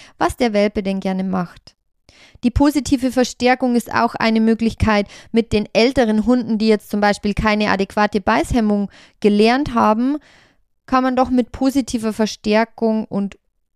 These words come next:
Ru-, viel Ruhe im Training, äh, ein ruhiges Verhalten und ein sanftes Spiel fördern. Also man muss ihm halt auch die Möglichkeit dann geben,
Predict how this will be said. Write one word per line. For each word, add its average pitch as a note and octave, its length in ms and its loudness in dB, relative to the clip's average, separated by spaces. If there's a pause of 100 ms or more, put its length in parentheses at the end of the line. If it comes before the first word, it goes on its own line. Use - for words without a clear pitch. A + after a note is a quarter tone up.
(420)
Ru-, G3+ 340 -2
viel C4 300 2
Ruhe D4 380 2
im A3+ 220 -4
Training, D4 580 -4 (500)
äh, G#3+ 60 -4
ein G#3 280 -2
ruhiges B3 540 -4 (240)
Verhalten G#3+ 600 -2
und G#3+ 140 -4
ein G3 120 -2
sanftes A3 480 -6
Spiel A#3+ 380 -4
fördern. G3 760 0 (400)
Also G3+ 640 -4 (360)
man G#3 220 -6
muss A3+ 260 -6
ihm G#3+ 220 -6
halt G#3 300 -6
auch G#3 240 -4
die G#3 160 -8
Möglichkeit G#3+ 800 -4
dann F#3+ 180 -8
geben, G#3+ 400 -6